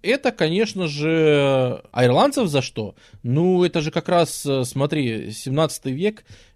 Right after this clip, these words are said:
это же вот это вот разделение, ну, отчекрыживание от Ирландии, Северной Ирландии.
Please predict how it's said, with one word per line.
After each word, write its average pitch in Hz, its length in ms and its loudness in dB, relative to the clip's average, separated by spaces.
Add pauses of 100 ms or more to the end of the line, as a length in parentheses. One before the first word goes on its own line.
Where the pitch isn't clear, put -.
это 147 260 -2
же 131 120 -2
вот 143 100 0
это 135 160 -2
вот 120 120 -4
разделение, 127 640 0
ну, 117 320 -4 (380)
отчекрыживание 139 800 0
от 127 140 -2
Ирландии, 135 480 0
Северной 123 460 -4
Ирландии. 151 580 -4